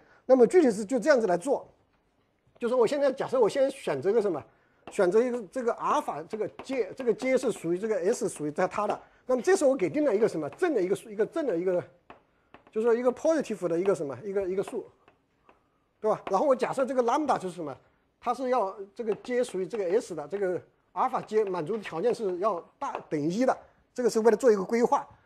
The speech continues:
那么有这样子一个东西的话，我现在就是可以定义，首先我可以定义一个主的这个，呃，这个，这个线性规划问题，就是把我这个问题，就这个问题是这样子定义，就是什么，我就要最小，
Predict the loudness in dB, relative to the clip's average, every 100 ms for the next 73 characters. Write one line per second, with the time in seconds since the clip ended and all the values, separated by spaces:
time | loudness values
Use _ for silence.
0 | _ -4 0 2 0 2 2 2 0 -2
1 | -4 -6 -8 -6 -2 0 2 2 0 -2
2 | -2 -2 -2 -2 -2 -4 0 0 0 -4
3 | -2 2 2 2 -2 -4 -2 -2 -2 -6
4 | -8 -6 -4 -4 -6 _ -20 _ _ _
5 | _ _ _ _ -18 -6 0 0 0 -2
6 | -2 -2 -2 0 0 2 0 -2 -6 -16
7 | -18 _ -20 -20 _ -6 -4 0 2 2
8 | 2 0 0 -2 -8 -8 -6 -2 0 0
9 | -2 0 0 0 -2 -4 -4 -8 _ _
10 | -6 -4 -2 0 0 0 -2 -4 -6